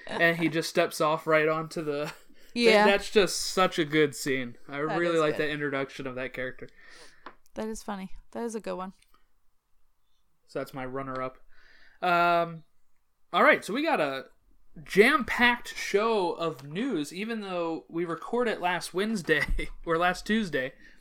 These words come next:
Speaker 1: Um,
Speaker 2: I know. I, it was so funny 'cause you were so worried about that, and then it was, like, the day after.
Speaker 1: The
Speaker 2: I'm
Speaker 1: next
Speaker 2: like,
Speaker 1: day,
Speaker 2: "Well."
Speaker 1: yeah.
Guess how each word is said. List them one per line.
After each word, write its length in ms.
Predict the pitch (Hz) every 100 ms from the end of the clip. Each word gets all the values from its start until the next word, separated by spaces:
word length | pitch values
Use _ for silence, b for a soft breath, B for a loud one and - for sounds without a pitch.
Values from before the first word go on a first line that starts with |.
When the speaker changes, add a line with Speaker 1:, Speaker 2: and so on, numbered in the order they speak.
| b b b b b -
Speaker 1:
Um, 600 | 180 175 180 170 165 165 - - - - - -
Speaker 2:
I 120 | - 233
know. 160 | 226
I, 180 | 196 226
it 140 | - 240
was 80 |
so 200 | - 240
funny 280 | 240 233 226
'cause 240 | - 202 214
you 80 |
were 100 | 208
so 220 | 214 220 208
worried 260 | 202 208
about 220 | 214 226
that, 160 | 240 233
and 100 | 214
then 200 | 208 202
it 100 | 196
was, 160 | 196 220
like, 160 | 202
the 80 | 202
day 320 | 180 214 214
after. 300 | 196 202 202
Speaker 1:
The 20 |
Speaker 2:
I'm 40 | 208
Speaker 1:
next 220 | 208 175
Speaker 2:
like, 120 | 220
Speaker 1:
day, 40 | 202
Speaker 2:
"Well." 320 | 254 156 202
Speaker 1:
yeah. 260 | 180 165